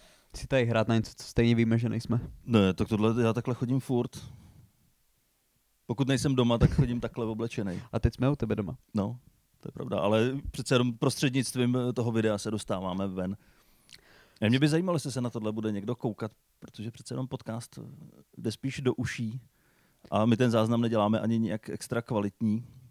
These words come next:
Speaker 2: Prostě jedna postavená kamera, do který se teď koukám.
Speaker 1: Já nevím, já, já vždycky, když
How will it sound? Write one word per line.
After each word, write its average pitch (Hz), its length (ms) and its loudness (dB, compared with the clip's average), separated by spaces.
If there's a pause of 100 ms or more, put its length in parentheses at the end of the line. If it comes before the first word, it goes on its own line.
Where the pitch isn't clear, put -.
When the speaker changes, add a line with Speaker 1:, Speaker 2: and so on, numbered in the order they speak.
(100)
Speaker 2:
Prostě - 240 -10
jedna 104 220 -2
postavená 101 560 -4
kamera, 101 500 -2
do 101 100 -8
který 101 280 -14
se 107 160 -14
teď - 220 -12
koukám. 101 520 -6 (1600)
Speaker 1:
Já 127 220 4
nevím, 185 240 6
já, 120 180 6
já 135 180 8
vždycky, 143 400 2
když 165 300 2